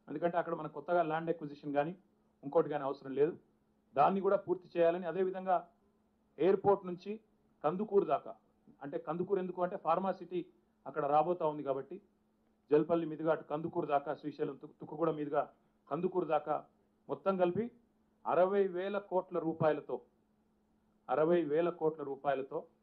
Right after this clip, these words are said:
ఇదివరకే తీసుకున్న నూట ఒక్క కిలోమీటర్లకు అదనంగా ఈరోజు రాష్ట్ర క్యాబినెట్ ఆమోదం తెలిపింది మెట్రో రైలును విస్తరించాలని. దీనికి సంబంధించి రాబోయే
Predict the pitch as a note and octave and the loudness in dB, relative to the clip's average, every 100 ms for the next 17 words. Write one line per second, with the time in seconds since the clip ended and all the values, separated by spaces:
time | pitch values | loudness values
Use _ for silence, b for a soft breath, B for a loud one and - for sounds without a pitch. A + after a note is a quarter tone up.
0 | _ _ - C3 F3 G3 G3+ G3+ G3 F#3 | _ _ -12 0 2 2 2 -2 -4 -14
1 | - F3+ F3 - _ _ _ _ _ _ | -8 -4 -4 -6 _ _ _ _ _ _
2 | D3 F3 F#3+ F#3 F#3 F3 E3 F3 F3 E3+ | -2 4 6 6 4 -8 -4 -4 -4 -4
3 | E3 E3 D#3+ C3+ D#3 F#3 F#3 C#3+ - _ | -4 -4 -2 -2 0 -2 -2 -6 -8 _
4 | _ _ _ _ _ _ _ _ _ _ | _ _ _ _ _ _ _ _ _ _
5 | D3+ D#3 D3+ E3 D3 - _ - D3 D#3 | 4 6 6 2 -2 -8 _ 2 2 2
6 | D3+ - C#3+ D3 C#3 C3+ - _ _ C3 | -10 -4 -4 -4 -8 -10 -10 _ _ -6
7 | C#3+ C#3 B2 C3 C3 C#3+ C#3+ F#3 _ _ | -2 -4 -6 -10 -8 -10 -10 -14 _ _
8 | _ - C3 C#3+ D3 C#3+ C3+ B2+ D3 C#3 | _ -8 -4 2 2 2 -6 -10 -8 -8
9 | C#3 C#3 E3 D#3+ F3+ - F3 F#3+ F#3+ - | -4 -4 -4 0 0 0 -4 -2 -6 -2
10 | D#3 E3 F3 F3 | 4 4 4 2